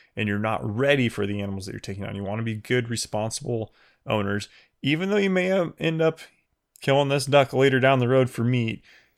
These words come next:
you wanna raise it well. You wanna be good, responsible owners while you're, while you're raising it. And, and that's gonna just lead to better, happier animals and, and better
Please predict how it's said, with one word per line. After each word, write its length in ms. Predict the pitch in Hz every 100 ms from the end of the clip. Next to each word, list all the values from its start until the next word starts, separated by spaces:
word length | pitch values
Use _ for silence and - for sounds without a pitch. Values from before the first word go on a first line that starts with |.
| _ _ _ _ -
you 140 | 151
wanna 240 | 160 170
raise 240 | 135 120 117
it 160 | 117
well. 320 | 110 92 92 107
You 140 | 117
wanna 160 | 113 123
be 380 | 117 110 104 - _ _ -
good, 540 | 110 110 107 107 107 -
responsible 640 | 123 110 - 98 104 - -
owners 380 | 107 98 95 98
while 160 | 101
you're, 280 | 101 98 95 -
while 140 | 101
you're 260 | 101 95 107 - _ _ -
raising 360 | 190 101 98
it. 120 | 101 -
And, 220 | 131 - -
and 120 | 175
that's 160 | 175 -
gonna 180 | 151
just 400 | 127 120 - -
lead 240 | 135 123 107
to 80 | 110
better, 440 | 104 101 98 101 - _ _ - _ -
happier 440 | - 101 120 110
animals 480 | 104 101 95 95 98
and, 120 | 104
and 200 | 113 107
better 280 | 104 98 104